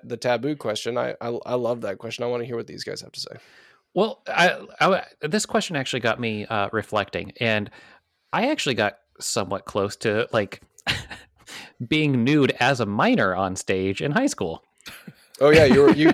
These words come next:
Speaker 2: <laughs>
Speaker 1: you and John came out in underwear, right? Like, big heart
Speaker 2: Yeah,
Speaker 1: underwear?
Speaker 2: so I guess kinda going back to, like, t-, t-, talking about culturally insensitive things, uh, in what we consumed. Uh, we, we were in a, we were all actually in a musical called Anything Goes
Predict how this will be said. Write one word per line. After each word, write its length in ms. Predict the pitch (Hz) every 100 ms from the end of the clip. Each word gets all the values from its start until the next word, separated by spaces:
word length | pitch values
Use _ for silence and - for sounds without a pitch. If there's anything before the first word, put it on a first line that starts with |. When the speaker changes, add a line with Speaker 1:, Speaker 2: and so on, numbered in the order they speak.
| -
Speaker 2:
<laughs> 100 | 302
Speaker 1:
you 160 | 151
and 120 | 156 127
John 280 | 143 156
came 180 | 147 131
out 140 | 127 110
in 140 | 117
underwear, 400 | 113 156 127 104
right? 280 | 104 113 151 - _ 131
Like, 240 | 120 110
big 160 | 127 117
heart 120 | 165 254
Speaker 2:
Yeah, 140 | 208
Speaker 1:
underwear? 280 | 104 147 147
Speaker 2:
so 260 | 156 151 - _ -
I 60 | 147
guess 200 | 214 -
kinda 220 | - 120
going 240 | 110 107
back 200 | 104 104
to, 80 | -
like, 180 | 95 90 _ -
t-, 120 | -
t-, 180 | - 117
talking 140 | - 127
about 160 | 98 -
culturally 480 | 123 - 107 90
insensitive 540 | 87 90 196 190 90 85
things, 360 | 95 90 98 -
uh, 360 | 104 95 92 92
in 120 | 98 95
what 120 | 95
we 100 | 95
consumed. 540 | - 92 - 107 101 - - _ _
Uh, 140 | - 120
we, 100 | 143 143
we 140 | 143
were 80 | 156
in 80 | 151
a, 120 | 139
we 120 | 123 160
were 100 | 151
all 220 | 175 131
actually 340 | 85 - 92
in 100 | 98
a 40 | 95
musical 440 | 92 92 104 113
called 300 | - 90 92
Anything 380 | 110 101 101 127
Goes 300 | 113 85 131